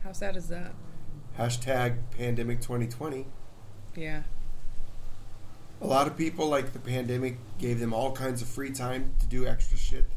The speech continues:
Speaker 2: that they
Speaker 1: Yeah.
Speaker 2: would otherwise not do. For us, somehow it sapped away all our free time.
Speaker 1: Sucked the fucking life out of us.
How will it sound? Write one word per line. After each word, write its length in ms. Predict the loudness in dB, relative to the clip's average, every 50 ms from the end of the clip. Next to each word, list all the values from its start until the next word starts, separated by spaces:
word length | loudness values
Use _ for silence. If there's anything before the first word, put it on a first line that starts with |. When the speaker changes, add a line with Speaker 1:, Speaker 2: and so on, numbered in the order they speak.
| 2 4 6
Speaker 2:
that 180 | 8 10 10 10
they 80 | 10
Speaker 1:
Yeah. 180 | 10 8 10 10 8 8 8 8
Speaker 2:
would 140 | 6 4 2
otherwise 320 | 0 -2 -2 -2 -2 0
not 200 | 4 4 6 6
do. 220 | 4 4 4 4 6 6 8 8 10 8 8 8 6 2 2 4 6 6
For 180 | 6 6 4
us, 260 | 4 2 0 0 -2 0 2 2
somehow 640 | 2 2 2 0 0 0 2 4 6 6 6 6
it 140 | 6 4 4
sapped 440 | 4 4 4 6 6 6 8 8 8
away 220 | 8 8 8 8
all 160 | 8 8 8
our 100 | 6 6
free 220 | 6 6 6 6 8
time. 360 | 8 6 6 6 6 6 8 8 6 6
Speaker 1:
Sucked 540 | 6 6 6 8 10 10 10 8 8 6 8 8 10 10 10
the 60 | 10 8 8 8 8
fucking 200 | 8 10 10 10 8
life 120 | 8 6 4 0
out 120 | 0 2 4
of 100 | 6 6
us. 360 | 6 6 4 2 -2 -2 -2